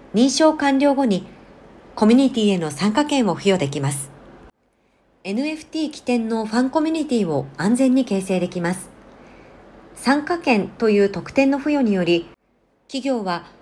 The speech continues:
ファンとの直接的なコミュニケーションや限定キャンペーンの実施などが可能となり、ファンにとってのエヌエフティー保有価値向上につなげられます。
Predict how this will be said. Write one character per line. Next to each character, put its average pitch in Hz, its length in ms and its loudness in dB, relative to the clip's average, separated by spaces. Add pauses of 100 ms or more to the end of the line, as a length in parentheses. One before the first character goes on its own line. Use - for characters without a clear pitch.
(140)
フ - 80 -2
ァ 277 60 2
ン 262 100 0
と 214 120 -4
の 170 100 -4
直 143 240 -10
接 - 260 -6
的 294 220 -2
な 277 120 -2
コ 269 100 -2
ミ 254 100 4
ュ 277 40 4
ニ 285 100 0
ケ 294 160 2
ー - 20 0
シ 285 140 -4
ョ 220 40 0
ン 190 80 0
や 143 240 -4 (260)
限 247 220 2
定 311 180 0
キ 311 100 -2
ャ 311 80 2
ン 302 80 -4
ペ 320 120 0
ー 302 60 -2
ン 262 60 0
の 180 100 -2
実 160 300 -6
施 262 40 -2
な 294 120 0
ど 262 100 2
が 160 120 -2
可 151 140 -6
能 180 160 0
と 175 120 -2
な 170 100 -2
り、 147 200 -4 (840)
フ - 120 -2
ァ 294 40 8
ン 269 100 6
に 247 140 4
と 254 100 2
っ 254 40 -2
て 226 180 0
の 156 240 0 (100)
エ 180 100 0
ヌ 220 100 8
エ 285 120 4
フ 285 120 -8
テ - 160 -4
ィ 240 80 4
ー - 40 0
保 - 140 -4
有 254 200 2
価 277 140 -2
値 - 140 -8
向 214 220 0
上 233 180 2
に 220 180 0
つ 214 120 -6
な 175 100 0
げ 175 80 -2
ら 165 100 -4
れ 160 100 -4
ま 156 120 -6
す。 - 160 -12